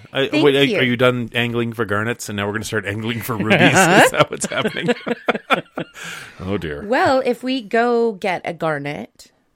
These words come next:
Speaker 2: bracelet, say, and maybe a ruby necklace
Speaker 1: Mm-hmm.
Speaker 2: or some earrings. Ruby looks really good on me. It's a really dark, deep, rich color. It's darker and richer than a garnet color.
Speaker 1: Is that why you're pouring the wine on yourself?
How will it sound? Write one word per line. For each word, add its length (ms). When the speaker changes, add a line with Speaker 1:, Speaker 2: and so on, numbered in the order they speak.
Speaker 2:
bracelet, 560
say, 340
and 220
maybe 260
a 80
ruby 380
necklace 640
Speaker 1:
Mm-hmm. 240
Speaker 2:
or 120
some 240
earrings. 640
Ruby 280
looks 280
really 380
good 180
on 160
me. 340
It's 140
a 80
really 320
dark, 380
deep, 440
rich 460
color. 480
It's 140
darker 440
and 220
richer 340
than 220
a 60
garnet 480
color. 460
Speaker 1:
Is 120
that 100
why 100
you're 100
pouring 320
the 60
wine 200
on 60
yourself? 320